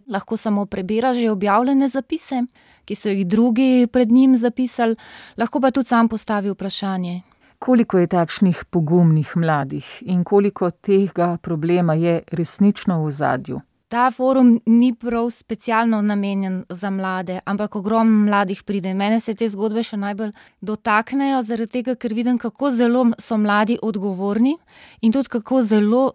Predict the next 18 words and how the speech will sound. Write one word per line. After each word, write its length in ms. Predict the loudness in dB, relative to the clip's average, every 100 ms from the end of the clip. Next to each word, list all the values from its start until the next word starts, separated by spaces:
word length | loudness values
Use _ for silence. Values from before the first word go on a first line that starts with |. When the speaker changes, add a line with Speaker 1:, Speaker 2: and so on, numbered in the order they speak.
| -6
Speaker 1:
se 520 | -6 -4 -2 -4 -6 -8
zavedajo 840 | -4 -2 0 0 2 2 4 4 4
resnosti 440 | 2 -2 -4 -6 -10
situacije. 680 | -8 -10 -8 -10 -10 -14 -14 -20 -20 -10
Jaz 220 | -6 -4
včasih 560 | -2 0 0 -2 -8 -6
rečem, 480 | -4 -4 -2 -2 -2
da 120 | -4
so 140 | -4 0
mladi 320 | 2 2 0
bolj 160 | -4 -4
pametni, 480 | -4 -4 -4 -8
kakor 380 | -10 -10 -8 -8
mi, 160 | -8 -8
ki 120 | -8
smo 200 | -10 -8
malo 160 | -8 -10
starejši. 560 | -10 -10 -10 -10 -10